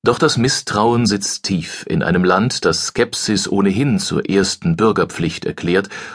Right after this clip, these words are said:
und das Jahrzehnte mit fast unaufhörlich steigender Arbeitslosigkeit hinter sich hat. Warum, fragen sich viele, sollte es diesmal anders sein?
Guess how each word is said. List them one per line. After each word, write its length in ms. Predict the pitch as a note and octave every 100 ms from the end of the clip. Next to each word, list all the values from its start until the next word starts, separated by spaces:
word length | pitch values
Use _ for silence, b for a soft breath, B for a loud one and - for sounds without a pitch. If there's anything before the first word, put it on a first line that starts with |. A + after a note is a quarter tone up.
| B
und 180 | A2+ B2+
das 160 | A#2
Jahrzehnte 500 | A#2+ A2 - E3+ D3
mit 140 | A#2+ -
fast 360 | B2+ - -
unaufhörlich 800 | F3+ F3 A#2+ A#2 - B2 A#2+ A2
steigender 540 | - A2 A#2 A2 G#2 D2+
Arbeitslosigkeit 920 | G#2 F2 D#2+ F2 E2+ F2 - F#2 -
hinter 260 | C2+ -
sich 240 | - - -
hat. 200 | - _ _ _ _ B B B
Warum, 600 | F#2+ F2+ G2+ C3+ E3 E3+ -
fragen 360 | G2 F#2+ G#2+
sich 180 | G#2 G#2+
viele, 300 | A2 G#2+ C3 B B B
sollte 320 | - A#2 -
es 260 | A#2+ - -
diesmal 580 | F#2+ E2+ - F2 E2+ -
anders 360 | C#3+ C#3+ -
sein? 300 | - - -